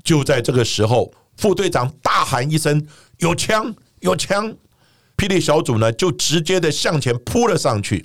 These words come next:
把正要举枪的初秋华呢制服在地。其实阳台的空间呢非常的狭小，幸好呢手枪没有击发。那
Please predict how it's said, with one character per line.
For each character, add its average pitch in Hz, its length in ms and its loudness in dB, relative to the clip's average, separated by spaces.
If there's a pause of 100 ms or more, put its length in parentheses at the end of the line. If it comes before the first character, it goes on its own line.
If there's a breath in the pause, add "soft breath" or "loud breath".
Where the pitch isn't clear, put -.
(140)
把 139 140 2
正 220 200 0
要 294 180 2
举 131 260 -2
枪 175 180 2
的 170 100 2
初 190 240 0
秋 185 220 2
华 113 200 2
呢 110 120 0
制 208 240 0
服 98 220 0
在 113 200 0
地。 92 300 -4 (500 soft breath)
其 147 240 0
实 113 260 0
阳 143 200 0
台 151 140 0
的 123 100 -2
空 151 260 0
间 135 220 0
呢 120 120 2
非 214 280 -4
常 123 180 0
的 113 100 2
狭 107 220 0
小， - 300 -4 (320 loud breath)
幸 208 240 0
好 135 160 2
呢 123 160 2
手 117 220 0
枪 165 200 0
没 139 220 2
有 208 160 2
击 92 260 -6
发。 98 300 -2 (400 soft breath)
那 143 320 0